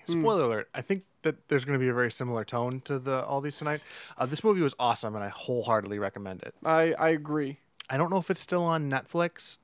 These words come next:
Speaker 2: um, but, uh, pick up the D V D. Uh, the D V D, um, is put out by, uh, this company that's been remaking or remastering all these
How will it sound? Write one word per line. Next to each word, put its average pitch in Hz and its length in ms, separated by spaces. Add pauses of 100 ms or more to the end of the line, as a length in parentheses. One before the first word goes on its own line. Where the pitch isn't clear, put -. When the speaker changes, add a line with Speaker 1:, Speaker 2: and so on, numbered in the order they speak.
Speaker 2:
um, 117 480 (320)
but, 117 260 (540)
uh, 120 160
pick 156 200
up 180 100
the 165 60
D 156 160
V 139 120
D. 135 220 (500)
Uh, 117 160
the 120 100
D 139 140
V 151 120
D, 143 320
um, 117 640 (400)
is 120 280 (100)
put 143 160
out 139 280
by, 120 360 (240)
uh, 120 240
this 110 180
company 139 420
that's 131 180
been 117 240
remaking 127 800
or 113 160
remastering 123 840
all 123 200
these 120 260